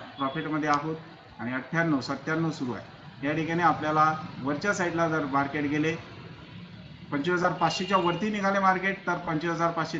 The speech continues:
तीस पर्यंत मार्केट जाणार आहे आणि या ठिकाणी आपण खाली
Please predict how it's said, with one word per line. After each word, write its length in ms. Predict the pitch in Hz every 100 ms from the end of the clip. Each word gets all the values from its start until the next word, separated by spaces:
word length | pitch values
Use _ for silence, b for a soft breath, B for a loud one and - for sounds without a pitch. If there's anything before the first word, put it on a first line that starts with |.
| -
तीस 160 | 202 -
पर्यंत 300 | 175 170 165
मार्केट 300 | 160 147 147
जाणार 340 | 135 143 160
आहे 200 | 160 165 170 - - -
आणि 240 | 123 135 113 - - 139
या 120 | 147
ठिकाणी 320 | 156 151 156
आपण 320 | 151 - 139 113 -
खाली 220 | 147 151